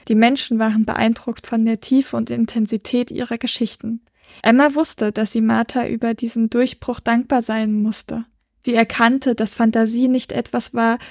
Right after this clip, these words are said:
was man erzwingen konnte, sondern dass sie auf natürliche Weise entstand, wenn man offen war, die Schönheit der Welt um sich herum.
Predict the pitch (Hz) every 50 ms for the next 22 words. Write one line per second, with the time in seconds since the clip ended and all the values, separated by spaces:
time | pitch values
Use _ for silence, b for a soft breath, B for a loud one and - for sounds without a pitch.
0 | B B - 233 - - 233 226 220 226 226 - - - 302 294 262 226 208 -
1 | - 220 208 214 - 220 214 - - - - 226 220 220 220 226 220 214 220 220
2 | - - - 233 - - 226 - - 226 202 - - - 269 277 269 285 277 -
3 | 277 247 247 233 240 254 - - 254 247 - - - 214 214 208 220 - - _
4 | - 220 220 214 214 208 - 226 220 - - - 247 240 247 240 233 233 240 -
5 | 226 196 - - 226 214 220 220 196 226 240 233 - 254 247 233 - 220 214 214
6 | 208 - - 233 226 226 233 233 - - 233 - - - 240 240 - 208 208 214